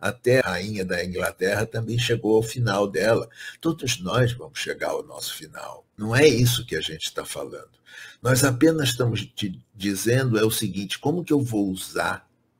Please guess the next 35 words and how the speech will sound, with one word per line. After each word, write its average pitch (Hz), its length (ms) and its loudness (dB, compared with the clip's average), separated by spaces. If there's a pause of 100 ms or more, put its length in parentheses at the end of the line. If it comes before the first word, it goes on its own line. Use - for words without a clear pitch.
(100)
fazer 113 380 2
bom 123 360 0
uso 98 500 -4 (460)
desse 95 320 -2
meu 90 180 -2
processo 85 600 -6
de 82 120 -16
vida? - 400 -16 (180)
E 107 120 2
esse 113 200 2
bom 123 320 2
uso 107 420 2
do 90 140 -4
nosso 92 400 -4
processo - 560 -2
de 87 100 -14
vida 101 400 2
precisa 107 800 0 (180)
passar 113 760 2
por 113 140 2
uma 117 220 4
decisão 117 600 4
que 95 140 -8
a 85 60 -4
gente 90 320 -4
veio 90 260 -2
falando 87 500 -2
aqui 95 600 -2 (360)
bastante 95 520 -2
vezes 98 640 2
e 92 60 4
hoje 95 260 2
também 92 460 0
nós 85 180 -4
falamos. 78 600 -6